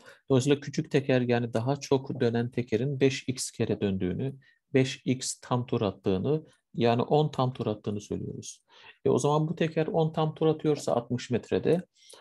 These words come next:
abi, altmış metrede on tam tur atan bir tekerin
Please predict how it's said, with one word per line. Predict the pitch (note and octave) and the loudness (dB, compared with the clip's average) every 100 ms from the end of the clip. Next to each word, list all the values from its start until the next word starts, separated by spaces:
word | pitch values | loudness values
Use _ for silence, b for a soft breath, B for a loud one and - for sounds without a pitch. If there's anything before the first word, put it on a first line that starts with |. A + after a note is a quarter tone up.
| B | B
abi, | - A#2+ B2+ | 0 2 2
altmış | - A#2+ D#3 D3+ - | 2 0 -2 -4 -4
metrede | C3 B2 A#2 A2 | -2 0 2 0
on | - B2+ C3+ | 0 0 0
tam | C3 - B2 A#2 - - | 0 -2 -2 -4 -8 0
tur | C#3 - | 2 2
atan | A2 - G2+ G2 | 0 -4 -6 0
bir | B2 B2+ | 0 0
tekerin | G#2+ - G2 C3+ | -2 -2 -2 -4